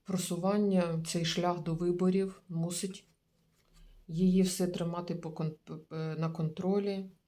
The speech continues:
мусить проявляти свою силу. Ну, хоча по Україні от в планах, в планах,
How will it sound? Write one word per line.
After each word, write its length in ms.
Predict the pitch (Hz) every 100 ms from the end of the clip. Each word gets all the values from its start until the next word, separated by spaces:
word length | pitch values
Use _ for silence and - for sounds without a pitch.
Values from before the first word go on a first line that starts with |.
| _ _ _ _ _ _ _ _ _ _
мусить 460 | 175 170 185 165 165 _ _ _
проявляти 540 | 185 175 175 180 175
свою 320 | 165 160 160
силу. 560 | 160 - 208 208 196 202 - _ _ _ _ _ _ _ _ _ _ _ _ _ _ _ _ 165 _ _ _ _ _ _ _ _ _ _ _ - - - - - - - - - -
Ну, 320 | 262 349 370
хоча 420 | 359 349 339 339
по 220 | 349 302
Україні 800 | 294 294 277 285 320 320 311 285
от 420 | 262 226 226 226 -
в 80 |
планах, 800 | - 226 262 330 330 277 254 247
в 60 | -
планах, 800 | - 208 220 254 262 254 247